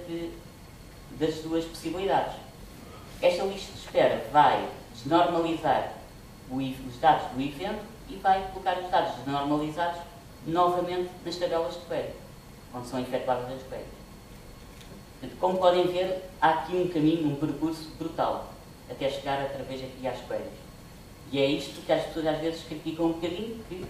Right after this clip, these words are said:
entre, ne-, entre, neste entretanto, os, a, isto não está atualizado, aqui já está, e portanto as pessoas queixam-se um bocado disto.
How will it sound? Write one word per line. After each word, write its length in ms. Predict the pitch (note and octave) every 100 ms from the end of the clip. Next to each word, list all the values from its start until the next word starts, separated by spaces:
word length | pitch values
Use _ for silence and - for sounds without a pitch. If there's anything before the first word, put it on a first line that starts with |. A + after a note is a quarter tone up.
| - -
entre, 260 | C#3+ C#3+ -
ne-, 300 | C#3+ D#3 D3+
entre, 200 | D3+ C#3
neste 260 | E3 E3 D3
entretanto, 520 | C3 - D3+ D#3+ - - - - - - - - C#3+
os, 140 | C#3 - - - -
a, 200 | C#3 D3+
isto 180 | D3+
não 80 | D#3
está 160 | D3 D3
atualizado, 720 | D3+ C#3+ C#3+ C#3+ D#3+ F3+ F3+
aqui 200 | D3+ C#3+
já 120 | C3 C3
está, 520 | - E3 F3 F3 - -
e 60 |
portanto 380 | D3+ - D3+ D3
as 80 | D3
pessoas 180 | - D#3 -
queixam-se 300 | C#3+ - D3+
um 20 |
bocado 300 | D3 D3 D#3
disto. 160 | -